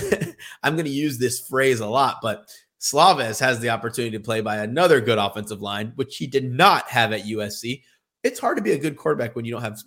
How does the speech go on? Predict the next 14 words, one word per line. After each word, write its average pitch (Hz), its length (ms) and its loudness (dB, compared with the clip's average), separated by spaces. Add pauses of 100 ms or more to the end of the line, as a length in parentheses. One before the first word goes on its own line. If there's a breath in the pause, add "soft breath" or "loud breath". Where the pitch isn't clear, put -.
you 131 100 -8
don't 120 160 -6
have 107 140 -12
protection. 98 420 -10 (560)
And 113 340 -2
this 139 240 2 (120)
Pittsburgh 123 400 -4
team 107 400 -8 (260)
knows 120 260 -4
how 113 100 -2
to 107 60 -6
protect 107 360 -8
the 90 60 -20
quarterback. - 440 -18